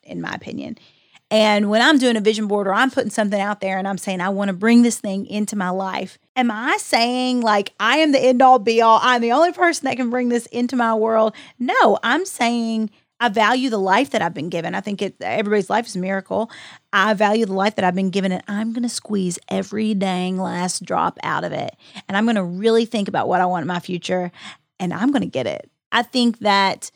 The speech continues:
a lot of people write off a lot of things as, like, woo-woo or too out there for them, but they are kinda curious in the back of their mind.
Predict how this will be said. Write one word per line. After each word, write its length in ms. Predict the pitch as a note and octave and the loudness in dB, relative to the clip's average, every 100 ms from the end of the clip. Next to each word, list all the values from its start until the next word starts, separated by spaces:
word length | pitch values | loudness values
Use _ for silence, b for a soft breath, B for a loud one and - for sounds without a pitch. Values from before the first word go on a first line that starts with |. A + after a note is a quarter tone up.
| _ | _
a 80 | A3+ | 4
lot 200 | A3 A3 | 4 4
of 60 | |
people 320 | - A3 G#3+ G3+ | -2 -2 0 2
write 280 | G3 G3 | 2 4
off 280 | F#3+ F#3 F3+ | 4 4 2
a 40 | F#3 | 2
lot 280 | F3 F3+ | 4 4
of 80 | G3 | 2
things 480 | - G#3+ A#3 C4 - - | -2 0 2 0 -4 -4
as, 540 | F#3+ F#3 F3+ F#3 G3 | 0 2 0 -2 -6
like, 280 | F#3 F3 - | -6 -6 -8
woo-woo 680 | G3 F#3+ G3 F#3 F#3+ F#3+ F#3+ | -6 0 2 2 2 2 2
or 300 | F#3 F3 E3 b b b | 2 0 -4 b b b
too 200 | - G#3+ - | -2 0 2
out 280 | F3+ G3 | 2 2
there 200 | G#3 G3 | 0 -2
for 160 | F#3+ G#3+ | 0 -2
them, 380 | G3+ G#3 G#3 F#3 | 0 2 0 -2
but 220 | G3 F#3 G3 | 0 2 2
they 140 | F#3+ | 2
are 120 | F#3+ | 2
kinda 240 | - G#3 F3+ | 0 -4 -4
curious 500 | - F#3+ F#3+ G3+ G#3+ | -6 -4 -2 -2 -2
in 80 | G3 | -4
the 60 | |
back 220 | F3+ F3 | -2 -6
of 60 | F#3 | -6
their 80 | F3 | -6
mind. 480 | E3+ F3+ F#3+ A3 | -6 -4 -4 -6